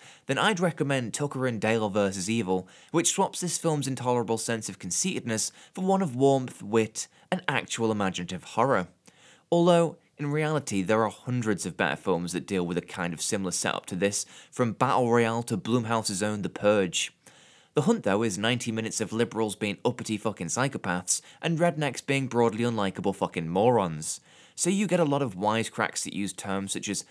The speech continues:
snowflake, climate change, and Second Amendment,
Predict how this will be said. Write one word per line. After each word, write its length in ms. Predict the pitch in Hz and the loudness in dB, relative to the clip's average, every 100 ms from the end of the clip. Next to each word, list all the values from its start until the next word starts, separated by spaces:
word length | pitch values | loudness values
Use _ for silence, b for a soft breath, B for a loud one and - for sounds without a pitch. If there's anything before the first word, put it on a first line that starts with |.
| b | b
snowflake, 920 | - - 90 101 98 - 90 71 - - b - | -2 0 0 0 0 -2 -2 -2 -8 -20 b -8
climate 500 | - 110 117 107 - | 2 2 4 0 -4
change, 440 | 101 90 90 - b b | -4 -2 -4 -6 b b
and 140 | 127 123 | -2 2
Second 400 | - 131 - 107 | 2 0 -4 -2
Amendment, 580 | 98 120 113 101 87 | 0 0 0 -2 -4